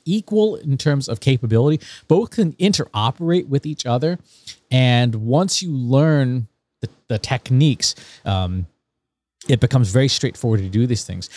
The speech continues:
There are off-the-shelf tools that can do this stuff as well. For example, I B M Watson Studio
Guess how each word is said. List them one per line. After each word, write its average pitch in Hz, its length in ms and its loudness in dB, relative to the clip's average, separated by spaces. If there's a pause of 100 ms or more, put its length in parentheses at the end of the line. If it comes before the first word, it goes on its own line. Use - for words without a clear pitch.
(160)
There 190 180 2
are 233 440 0
off-the-shelf 170 840 0
tools 170 460 0
that 131 160 -2
can 123 180 0
do 131 240 2
this 117 160 0
stuff 101 260 -4
as 95 160 -6
well. 110 260 0
For - 120 -8
example, 104 360 -2
I 139 200 2
B 139 120 2
M 135 160 2
Watson 131 400 0
Studio 113 520 -6